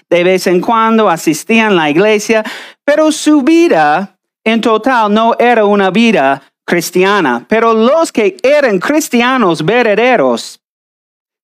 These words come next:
se llamaban arrepentidores. O sea, ellos, ah, tenían una vida bien marcada con el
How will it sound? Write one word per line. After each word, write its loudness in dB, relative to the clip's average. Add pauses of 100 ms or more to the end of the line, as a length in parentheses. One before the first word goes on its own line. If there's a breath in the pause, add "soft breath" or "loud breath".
se 2
llamaban 0
arrepentidores. -2 (1000)
O -2
sea, 0
ellos, 0 (840)
ah, -2
tenían -2
una 0
vida 0
bien 0
marcada 0
con 0
el 0